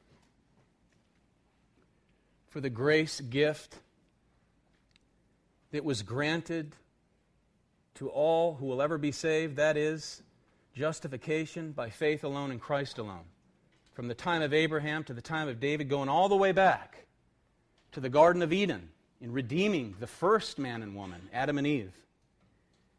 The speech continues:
that they'll only be in heaven because of the finished work of your Son, which was promised them in Genesis three, fulfilled in your Son, granted to us two thousand years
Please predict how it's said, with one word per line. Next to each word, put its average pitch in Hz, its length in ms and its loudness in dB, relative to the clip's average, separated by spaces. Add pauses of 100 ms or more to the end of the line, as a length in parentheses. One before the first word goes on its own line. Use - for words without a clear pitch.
(280)
that 117 100 -12
they'll 131 180 2
only 196 220 4
be 208 140 2
in 202 100 0
heaven 202 300 0
because 196 300 -2
of 170 80 -4
the 165 60 -6
finished 196 360 -4
work 175 180 -2
of 165 100 -4
your 170 120 -2
Son, 156 260 -4
which 143 160 -4
was 135 160 -8
promised 170 480 -2
them 123 220 -4
in 117 80 -10
Genesis 139 480 -8
three, 92 260 -10 (880)
fulfilled 170 540 2
in 165 80 2
your 165 160 0
Son, 139 360 -2 (920)
granted 147 480 -2
to 170 180 2
us 127 380 0
two 147 140 -8
thousand 147 480 -2
years 135 420 -6